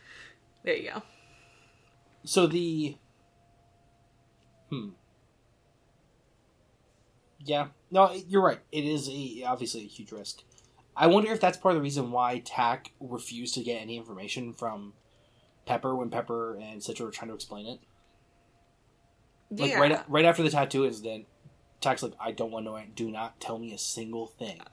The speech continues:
Speaker 1: I do not wanna be involved.
Speaker 2: I
Speaker 1: I'm
Speaker 2: don't
Speaker 1: not a
Speaker 2: wanna,
Speaker 1: part of
Speaker 2: I don't,
Speaker 1: this.
Speaker 2: it's, I don't even think it's, like, necessarily a, "I just don't wanna know, I don't wanna be complicit." It's a, "Hey, Sidra was, like, cool and nice, and while I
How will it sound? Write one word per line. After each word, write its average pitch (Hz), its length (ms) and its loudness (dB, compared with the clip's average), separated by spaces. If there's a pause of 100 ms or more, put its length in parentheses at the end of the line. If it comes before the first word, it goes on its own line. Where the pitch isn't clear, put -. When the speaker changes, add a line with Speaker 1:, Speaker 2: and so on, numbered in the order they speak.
(120)
Speaker 1:
I 160 100 -4
do 156 120 -8
not 165 180 -2
wanna 170 120 -2
be 165 120 0
involved. 156 360 -8
Speaker 2:
I 143 60 4
Speaker 1:
I'm 147 60 6
Speaker 2:
don't 151 100 8
Speaker 1:
not 151 40 8
a 139 40 0
Speaker 2:
wanna, 139 140 2
Speaker 1:
part 120 100 -2
of - 40 4
Speaker 2:
I 139 40 6
don't, 147 140 8
Speaker 1:
this. 143 120 2
Speaker 2:
it's, 190 140 6
I 240 100 8
don't 262 120 10
even 240 120 8
think 202 100 0
it's, 208 100 4
like, 202 100 6
necessarily 180 460 8
a, 147 140 10
"I 139 160 10
just 135 160 2
don't 131 160 6
wanna 127 160 2
know, 120 280 4
I 113 100 6
don't 123 120 4
wanna 120 140 0
be 113 280 -4 (140)
complicit." 135 520 2 (300)
It's 139 180 2
a, 120 280 6 (220)
"Hey, 151 220 12
Sidra 139 400 2
was, 131 160 0
like, 117 300 0
cool 135 540 6 (680)
and 123 160 -4
nice, 131 400 2
and 127 140 -2
while 123 300 2
I 127 140 6